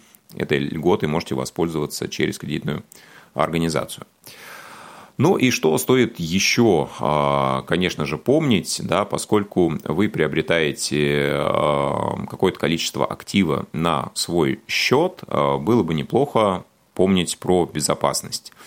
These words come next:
И счет, а, на котором хранится ваш металл, он не приравнивается к банковскому счету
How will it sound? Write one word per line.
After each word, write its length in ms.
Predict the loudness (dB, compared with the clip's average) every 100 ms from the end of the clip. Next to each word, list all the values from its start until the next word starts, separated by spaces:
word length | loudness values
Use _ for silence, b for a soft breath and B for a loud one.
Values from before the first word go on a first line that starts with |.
| B B B B
И 560 | 2 4 6 4 2 -2
счет, 560 | 0 2 4 4 2 -2
а, 580 | 2 4 4 2 2 0
на 120 | -2
котором 320 | -2 0 -2
хранится 400 | -2 -2 -2 0
ваш 220 | 0 -2
металл, 420 | -4 -2 0 0 0
он 200 | -2 2
не 160 | 2 2
приравнивается 840 | 2 2 2 0 0 -2 -2 -6
к 140 | -8 -2
банковскому 640 | 0 0 -2 -10 -6 -6
счету 600 | -4 0 0 2 0 0